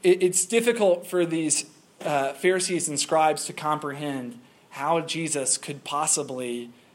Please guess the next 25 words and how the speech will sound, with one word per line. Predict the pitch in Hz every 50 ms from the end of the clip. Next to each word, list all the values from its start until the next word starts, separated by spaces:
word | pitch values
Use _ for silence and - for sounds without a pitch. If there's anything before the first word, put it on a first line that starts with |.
| _ _ -
invite | - 147 143 135 - 147 147 151 156 165 - - - -
sinners | - - - - 185 180 180 180 175 156 175
and | 160 139 135
tax | 139 170 160 170 175 -
collectors | - 147 139 127 120 - 131 123 123 123 120 - - - - - _ _ _ _ -
at, | 151 147 156 - 170 -
to | - 185 160
his | 143 147 147 135 -
table | - 180 180 175 - 127 123 120
to | - 135
be | 135 135 123
his | 120 139 120 -
friends. | - - 135 127 113 101 98 101 - - - - - _ _ _ _ _ _ _
Uh, | - 143 135 131 135 -
why? | 131 131 135 151 147 143 123 101 - - - - _ _ _ _ _ _ _ _ _ _ -
Um, | 143 131 127 120 113 110 - - - - -
well, | 160 160 160 156 165 165
sinners | - - 214 214 214 208 196
and | 190 175
tax | 180 185 170 165 - -
collectors | 165 156 151 151 160 156 156 156 151 - -
were | - 147 143 143
notoriously | 143 143 143 143 - 165 160 160 151 - - 156 143 127
bad | - - 123 110 120 131 139 139 139
people. | - 135 123 120 135 143 156 160 -